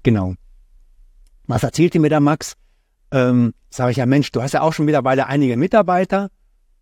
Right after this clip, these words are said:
Sagt er, „Du, äh, ich, ich hab weniger Mitarbeiter.“ „Echt?“ Ich sag mal so in meiner Erinnerung, ähm, ich weiß noch, als ich ihn kennengelernt habe, da war er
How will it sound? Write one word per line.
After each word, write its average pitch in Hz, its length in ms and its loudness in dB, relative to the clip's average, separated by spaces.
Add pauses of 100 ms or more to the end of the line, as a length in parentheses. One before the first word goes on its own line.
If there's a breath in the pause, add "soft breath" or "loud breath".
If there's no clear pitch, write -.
Sagt - 160 -14
er, 98 80 -6
„Du, 117 320 -2 (220)
äh, 104 340 -2 (920)
ich, - 260 -8
ich - 180 -2
hab - 160 -2
weniger 196 320 4
Mitarbeiter.“ 95 720 -4 (460)
„Echt?“ - 260 -4 (920)
Ich - 140 -4
sag 180 180 -4
mal 185 120 0
so 170 80 2
in 143 80 4
meiner 131 180 2
Erinnerung, 220 800 2
ähm, 143 320 -2 (340)
ich - 180 -10
weiß 151 220 2
noch, 135 80 -2
als 127 140 0
ich 104 40 -4
ihn 107 80 -2
kennengelernt 180 540 2
habe, 170 220 2
da 110 140 -2
war 123 160 0
er 127 180 -2